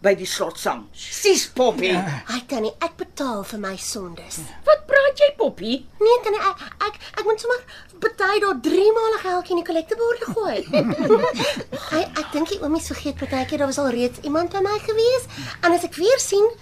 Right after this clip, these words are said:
Speaker 3: dan kom hulle sommer so op 'n streep by my
Speaker 1: Oh,
Speaker 3: verby.
Speaker 1: Poppy, Gabriel, sê
Speaker 2: Eh, susters, die vraag bly staan. Hou ons die togas?
Speaker 1: Ja,
Speaker 4: Ja,
Speaker 1: ja, ja,
Speaker 4: ja,
Speaker 1: ja.
Speaker 4: ja.
Speaker 3: Oom
Speaker 1: Ja.
Speaker 3: Gabriel,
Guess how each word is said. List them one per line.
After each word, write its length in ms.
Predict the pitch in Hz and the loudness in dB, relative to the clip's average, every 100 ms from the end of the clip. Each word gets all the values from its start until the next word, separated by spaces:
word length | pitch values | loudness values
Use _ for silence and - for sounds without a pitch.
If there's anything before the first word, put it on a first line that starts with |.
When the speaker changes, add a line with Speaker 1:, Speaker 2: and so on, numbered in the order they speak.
| - - | -20 -10
Speaker 3:
dan 160 | 370 403 | -8 0
kom 160 | 440 427 | 2 4
hulle 140 | 440 | 4
sommer 200 | - 453 | 4 2
so 100 | 494 | 2
op 100 | 494 | 0
'n 40 | - | -2
streep 680 | - - - 359 415 - - | -4 -6 -4 -2 -2 -2 -2
by 100 | 392 | 2
my 160 | 359 622 | 2 2
Speaker 1:
Oh, 80 | 311 | 0
Speaker 3:
verby. 140 | 285 | 2
Speaker 1:
Poppy, 520 | 427 571 622 - - | 6 6 6 4 2
Gabriel, 760 | - - - - 330 285 214 202 | 0 -6 -4 -2 0 2 2 0
sê 640 | - - 381 415 508 233 | -4 4 6 6 4 2
Speaker 2:
Eh, 300 | - - 330 | 4 4 4
susters, 1200 | - 311 285 - 277 302 339 294 - - - - - - - - - - - 185 | 6 8 8 10 10 12 10 4 -2 -2 -6 -12 -20 -20 -20 -20 -20 -20 -20 -16
die 120 | 180 - | -16 -10
vraag 640 | - 196 214 208 214 160 170 | 2 8 10 8 4 -4 -6
bly 220 | 147 143 | 0 2
staan. 760 | 127 - - 147 131 107 98 - - - - - - - - | 0 -6 -8 -6 -6 -6 -12 -18 -20 -20 -20 -20 -20 -20 2
Hou 460 | 139 208 247 302 - - - | 8 10 10 6 -4 -14 -2
ons 500 | 196 190 185 185 - - | 6 6 6 0 -8 -6
die 280 | 196 190 196 - | -2 -2 -4 0
togas? 680 | 254 285 - 262 208 - | 8 8 10 8 8 4
Speaker 1:
Ja, 160 | 247 220 | 6 8
Speaker 4:
Ja, 200 | 311 277 | 10 10
Speaker 1:
ja, 200 | 254 - - | 8 2 4
ja, 200 | 226 240 | 6 8
Speaker 4:
ja, 140 | 208 | 8
Speaker 1:
ja. 160 | 220 196 | 6 8
Speaker 4:
ja. 240 | 247 202 - | 6 6 0
Speaker 3:
Oom 140 | - 381 | 0 8
Speaker 1:
Ja. 180 | 277 220 | 8 10
Speaker 3:
Gabriel, 840 | 427 440 415 339 370 370 392 | 8 6 4 0 0 2 2